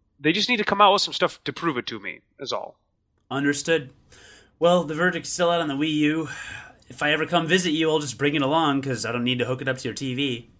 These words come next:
Speaker 2: Uh, oh, and it came with an H D M I cable.
Speaker 1: Thank God. Praise the Lord. No systems ever do that.
Speaker 2: I know. And I, I legitimately was walking home from the train, and I thought to myself, "Oh, sh-,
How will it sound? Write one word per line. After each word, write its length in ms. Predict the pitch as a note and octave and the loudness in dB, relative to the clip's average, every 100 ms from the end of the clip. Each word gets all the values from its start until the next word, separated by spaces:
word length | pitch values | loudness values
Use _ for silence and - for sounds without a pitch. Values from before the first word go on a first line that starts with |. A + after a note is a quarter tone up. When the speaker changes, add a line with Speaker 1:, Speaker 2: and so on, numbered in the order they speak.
| - | -18
Speaker 2:
Uh, 260 | F2 F2 F2+ - | -14 -12 -12 0
oh, 160 | C#4 D#4 | 2 2
and 80 | G#3 | 0
it 120 | F#3 | 0
came 180 | C4+ B3+ | 2 2
with 140 | A#3+ | 4
an 60 | A#3 | 2
H 180 | A#3 - | 0 0
D 100 | A3+ | 0
M 120 | A3 | 2
I 100 | A#3 | -2
cable. 420 | F3+ A#2+ F#2 - _ _ _ - | -2 -4 -6 -12 _ _ _ 2
Speaker 1:
Thank 260 | F#3+ A3+ | 2 4
God. 480 | F#3+ F3 C#3 A#2 G#2 - | 6 8 8 6 2 -8
Praise 320 | - F#3+ A#3 | 0 2 4
the 100 | G3+ | 4
Lord. 440 | D#3 D#3 D3 A#2+ A2+ | 4 6 6 6 4
No 140 | D3 | 0
systems 400 | E3+ F#3+ - D#3 | 2 0 -4 -2
ever 160 | D3+ C#3+ | -2 -2
do 220 | C3 C3+ | -4 0
that. 320 | A2+ G#2 - _ _ _ _ _ - | 2 2 0 _ _ _ _ _ -6
Speaker 2:
I 160 | F#3+ G3 | 0 4
know. 520 | G#3+ E4 D4 - - - | 6 6 4 0 -10 0
And 160 | F#3+ F3 | 0 0
I, 240 | D#3 E3+ | -4 -4
I 240 | F3 G#3 F#3+ | 0 0 2
legitimately 680 | G3+ F#3 E3+ A#3+ B3+ G#3+ F#3 | 2 2 2 4 2 2 0
was 160 | C#3 | -2
walking 480 | A2+ B2 F#3 G#3 F3+ | 0 2 2 2 -2
home 220 | D#3 F3 | 0 -2
from 180 | F3+ D3+ | -2 -4
the 80 | B2 | -4
train, 380 | - E3 F3 C3 | -2 -2 0 0
and 100 | B2+ | -2
I 60 | |
thought 220 | B2+ D3+ | -2 -4
to 80 | D3 | -4
myself, 360 | D3 D3 D3 - _ - | -4 -4 -6 -10 _ -6
"Oh, 340 | G3 F3 D3 | -4 -2 -4
sh-, 380 | A#2 - - - | -6 -6 -4 2